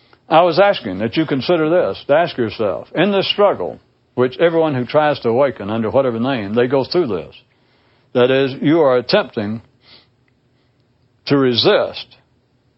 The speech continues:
that which is coming out of your instinctive mind and or your discretionary mind, out of consciousness or out of instinct. And you attempt to treat it, or you do treat it, what you find as being there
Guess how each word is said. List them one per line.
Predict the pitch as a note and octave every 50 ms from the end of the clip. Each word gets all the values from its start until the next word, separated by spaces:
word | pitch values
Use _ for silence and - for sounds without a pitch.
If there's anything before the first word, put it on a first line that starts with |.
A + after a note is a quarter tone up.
| _ -
that | C3+ D3+ E3+ - - - - -
which | D3 D3+ D3+ - -
is | - D3 A#2+ G2+
coming | - D3 D3 C#3 C#3
out | C#3+ C#3+ C#3 B2+
of | B2
your | C3 B2 A2+
instinctive | G#2+ G#2 - - F#3+ G#3+ D#3+ C3+ C3+ A#2+
mind | A2+ A2+ A2 G#2+ A2 A#2 B2+ C3+ - _ _ -
and | E3+ G3 G3+ F#3 D3+ B2
or | G2+ G2+ G#2 G#2 A2+ C3+ C3 _ _ _ _ _ _ _ _ _ _ _ _ _ _ _ _
your | - C3 C3
discretionary | C3+ - - G#3 A3 F#3 - C#3 A#2+ A2 G#2 G2+
mind, | F#2 F2+ F2 D#2 D#2+ E2 A2+
out | B2+ C3 B2+
of | A#2 G#2
consciousness | - F3 F#3+ G3 F#3+ - F#3 - - F3+ F3 F3 - - _ _ _ _ -
or | B2+ C3
out | C3+ C3+ C3
of | B2 B2 -
instinct. | - D#3 D3+ B2+ - - A2+ F#2+ E2+ - _ _ _ _ _ _ _ _ _ _ _ _ _ _ _ _ _ _ _ _ _ _ _ _ _ _ -
And | A3 A3+ G3+ E3+ E3+ F3 D#3 D#3
you | D3 D3 C#3+
attempt | A#2+ - - F3+ F#3 D3 A#2+ -
to | A#2+
treat | G#2+ - - B3+ A3 C#3 G#2+
it, | G#2
or | A#2+ B2
you | B2+ C3 C3
do | B2 F3+ A#3 A3+
treat | - - C3+ B2 A#2+ A#2+
it, | D#3 - - _ _ _ _ _ _
what | - C#3+ C#3+ C#3 -
you | D4 - B2
find | - E3+ F#3 G3 E3 D3
as | C3+ B2+ A#2+ G#2+
being | C3+ G#3+ A#3 G#3 D3+
there | A#2+ G#2+ G#2 A2 C3+ D3